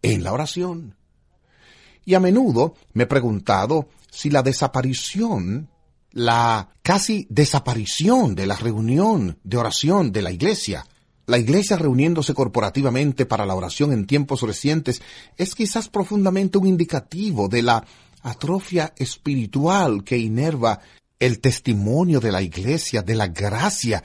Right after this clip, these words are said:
y del poder del evangelio. Juan Bunyan, en El progreso del peregrino, tenía sin duda toda la razón cuando escribió: "Se puede hacer más que orar después de haber orado,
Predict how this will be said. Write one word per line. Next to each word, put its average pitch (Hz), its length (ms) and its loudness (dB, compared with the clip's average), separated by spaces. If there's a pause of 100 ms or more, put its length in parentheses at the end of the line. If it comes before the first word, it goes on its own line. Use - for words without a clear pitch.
(160)
y 131 100 -6
del 113 180 0
poder 110 360 -2
del 117 180 -4
evangelio. 101 760 -4 (960)
Juan 135 260 2
Bunyan, 143 600 2 (180)
en 120 100 -2
El 113 140 0
progreso 120 480 -2
del 113 160 -4
peregrino, 120 540 -4 (880)
tenía 131 720 4
sin 120 340 0
duda 131 320 2
toda 156 220 2
la 139 60 4
razón 135 360 2
cuando 90 240 -8
escribió: 85 580 -4 (720)
"Se - 220 0
puede 180 420 0
hacer 151 300 -2
más 143 360 0 (460)
que 135 140 2
orar 123 580 4 (220)
después 113 480 0
de 110 80 0
haber 107 180 0
orado, 85 540 -4